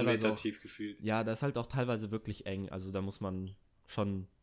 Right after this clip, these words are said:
Speaker 1: bisschen
Speaker 2: Ja,
Speaker 1: zumindest
Speaker 2: ich glaub, ich
Speaker 1: aufpassen.
Speaker 2: war da sogar schon auch mal wandern und dann war irgendwo so ein Wanderweg, wo halt legit einfach nur so eine Planke über so ein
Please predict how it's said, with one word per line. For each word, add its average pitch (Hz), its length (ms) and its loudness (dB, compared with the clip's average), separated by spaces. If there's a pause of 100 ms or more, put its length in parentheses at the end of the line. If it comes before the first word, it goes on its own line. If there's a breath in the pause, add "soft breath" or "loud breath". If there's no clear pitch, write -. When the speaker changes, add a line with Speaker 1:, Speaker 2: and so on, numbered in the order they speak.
(1120)
Speaker 1:
bisschen 104 320 4
Speaker 2:
Ja, 87 60 0
Speaker 1:
zumindest 101 360 4
Speaker 2:
ich - 60 -4
glaub, 175 260 6
ich 165 100 4
Speaker 1:
aufpassen. 135 40 0
Speaker 2:
war 156 140 8
da 175 120 6
sogar 127 220 4
schon 123 240 4
auch 123 240 2
mal 117 160 4
wandern 113 320 6
und 110 140 0
dann 110 140 4
war 113 160 6
irgendwo 117 220 2
so 107 140 2
ein 104 120 -2
Wanderweg, 110 540 4
wo 107 80 4
halt 107 160 4
legit 113 280 0
einfach 113 240 2
nur 110 120 4
so 107 100 -2
eine 110 80 2
Planke 113 720 4
über 110 320 2
so 104 120 -2
ein 107 140 -2